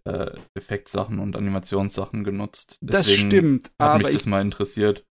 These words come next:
Speaker 2: ich glaube es nicht. Ich glaube ni-, ich, das ist einfach aus 'nem, äh,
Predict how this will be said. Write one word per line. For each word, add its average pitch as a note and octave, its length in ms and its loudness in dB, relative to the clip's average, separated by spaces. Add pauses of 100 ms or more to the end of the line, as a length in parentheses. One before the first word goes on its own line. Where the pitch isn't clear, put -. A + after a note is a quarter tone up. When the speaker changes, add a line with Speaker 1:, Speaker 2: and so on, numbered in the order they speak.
(220)
Speaker 2:
ich - 320 -2
glaube E3 960 4
es E3 320 0
nicht. C#3 880 4
Ich - 380 -4
glaube D#3 560 0
ni-, D#3 140 0 (100)
ich, - 400 -4
das D#3+ 180 2
ist - 240 -2
einfach D3 420 -2
aus C3+ 320 0
'nem, B2 320 2
äh, A2 360 -2